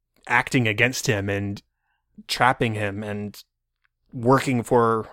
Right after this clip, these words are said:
Hades." And so she, she sacrifices herself. She pushes him out of the way and is ultimately killed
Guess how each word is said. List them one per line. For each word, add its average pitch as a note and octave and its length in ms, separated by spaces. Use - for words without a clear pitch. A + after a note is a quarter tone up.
Hades." A#2+ 580
And G#2+ 340
so A#2 220
she, A2+ 360
she - 200
sacrifices C3+ 680
herself. A#2+ 340
She B2 100
pushes B2 320
him A#2+ 80
out A#2 80
of A#2 40
the A#2 80
way B2 240
and A2+ 320
is B2 180
ultimately C3+ 460
killed G#2+ 500